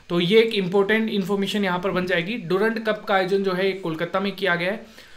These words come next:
सेना की चार टीमें सहित देश भर में सोलह टीमें इसमें भाग लेंगी। डुरंड कप विश्व का तीसरा और एशिया का सबसे पुराना football tournament है। यह प्रतिभागिता पहली बार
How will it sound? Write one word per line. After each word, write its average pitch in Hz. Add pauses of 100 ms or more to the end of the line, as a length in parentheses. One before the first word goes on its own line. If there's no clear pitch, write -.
(240)
सेना 247
की 269
चार 247
टीमें 220 (200)
सहित 220
देश 202
भर 220
में 240
सोलह 226
टीमें 226
इसमें 220
भाग 190
लेंगी। 202
डुरंड 196
कप 208
विश्व 190
का 196
तीसरा 208
और 208
एशिया 175
का 208
सबसे 202
पुराना 214
football 185
tournament 170
है। 247 (480)
यह 240
प्रतिभागिता 220 (540)
पहली 226
बार 165